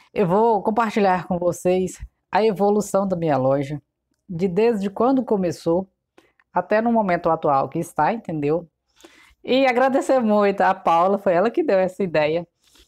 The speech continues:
A Paula Mola Estilo de Vida, pra quem não segue ela, gente, vou deixar na descrição do vídeo o link do canal dela, tá? Aproveita e segue ela também. Tem a Val Bueno também, a Valqueira Bueno também,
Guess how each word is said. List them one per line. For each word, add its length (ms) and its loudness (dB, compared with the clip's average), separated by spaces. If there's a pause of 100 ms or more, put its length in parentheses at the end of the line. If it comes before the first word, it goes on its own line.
(160)
A 100 0
Paula 400 0
Mola 280 2
Estilo 380 -2
de 140 -4
Vida, 420 -2 (140)
pra 80 -4
quem 160 0
não 160 0
segue 320 -4
ela, 220 0
gente, 320 -10
vou 100 -2
deixar 240 -2
na 80 0
descrição 420 -4
do 120 -4
vídeo 500 -4
o 140 -2
link 200 0
do 120 -8
canal 260 0
dela, 220 0
tá? 240 -6 (560)
Aproveita 460 -2
e 40 -10
segue 280 -2
ela 180 2
também. 480 -2 (500)
Tem 420 2
a 640 2 (480)
Val 300 2
Bueno 380 0
também, 320 -2
a 40 -4
Valqueira 360 0
Bueno 320 -2
também, 360 -4